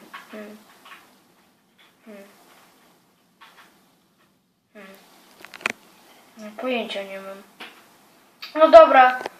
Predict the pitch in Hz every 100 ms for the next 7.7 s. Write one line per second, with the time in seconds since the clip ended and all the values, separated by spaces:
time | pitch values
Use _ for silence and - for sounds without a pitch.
0 | - - - - _ _ - 277 285 277
1 | 285 294 285 285 277 269 240 233 226 226
2 | 220 - 247 240 220 196 190 190 196 190
3 | 190 190 190 190 - 196 202 208 - 190
4 | 208 233 226 214 208 202 196 180 185 -
5 | - - - _ _ _ _ _ _ _
6 | - 214 208 214 214 208 196 190 196 214
7 | 214 196 - - 214 226